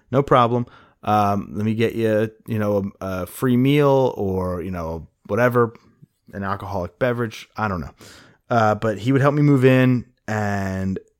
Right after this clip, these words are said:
so he'd obviously stay. He was down there all the time. Anytime we had a party, I'd invite him, met him, you know, introduce him to all the friends around the school and the girls. <laughs> Um, you know, Sam's a strapping young man, so he definitely was into the, uh,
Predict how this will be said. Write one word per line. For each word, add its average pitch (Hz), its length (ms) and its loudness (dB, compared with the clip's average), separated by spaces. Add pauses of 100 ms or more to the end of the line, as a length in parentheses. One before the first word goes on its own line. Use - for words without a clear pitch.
so - 200 -4
he'd 101 80 -2
obviously 113 440 -2
stay. 110 520 -2
He 98 140 -6
was 90 140 -6
down 110 320 0
there 110 180 2
all 104 180 0
the 113 60 0
time. 101 380 -4
Anytime 113 340 -2
we 120 80 0
had 113 80 0
a 113 60 -2
party, 107 340 0
I'd 101 140 0
invite 98 360 -2
him, 95 280 -4
met 95 160 -2
him, 104 160 -4
you 104 140 -4
know, 90 100 -6
introduce 120 420 -2
him 117 80 -2
to 107 100 -2 (160)
all 113 320 4
the 120 120 0
friends 110 340 -2
around 104 220 0
the 101 40 -4
school 90 460 -6 (380)
and 110 240 4
the 135 40 8
girls. 85 500 -2 (380)
<laughs> 117 760 2 (360)
Um, 87 580 0 (160)
you - 140 -8
know, 85 120 -6
Sam's 92 340 -4
a 98 40 -8
strapping 98 440 -2
young 95 220 0
man, 82 280 -4
so 85 160 -6
he 87 100 -6
definitely 90 440 -4
was 87 140 -6
into 87 240 -6
the, 85 240 -6
uh, 82 300 -6